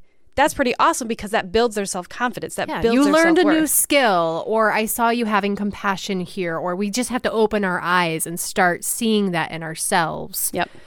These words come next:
Speaker 2: and build that list.
Speaker 1: Yes.
Speaker 2: I love that tool.
Speaker 1: So to put it, wrap it up simply, one, you're gonna write down those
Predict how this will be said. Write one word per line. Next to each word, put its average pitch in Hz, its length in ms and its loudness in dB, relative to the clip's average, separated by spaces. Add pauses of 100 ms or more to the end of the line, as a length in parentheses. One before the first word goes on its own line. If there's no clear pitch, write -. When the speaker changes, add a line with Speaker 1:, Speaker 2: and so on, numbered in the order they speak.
(140)
Speaker 2:
and 180 180 -6
build 185 260 2
that 156 220 0
list. - 520 -8
Speaker 1:
Yes. - 340 -4
Speaker 2:
I 190 60 -4
love 185 200 -4
that - 160 -10
tool. - 300 -16 (100)
Speaker 1:
So 185 460 2 (220)
to 220 100 -4
put 226 160 2
it, 226 140 0 (140)
wrap 214 280 2
it 254 60 2
up 262 120 2
simply, 170 500 -2 (920)
one, 214 500 2
you're 196 200 -2
gonna 190 160 2
write 180 240 2
down 170 500 -4
those 165 560 -4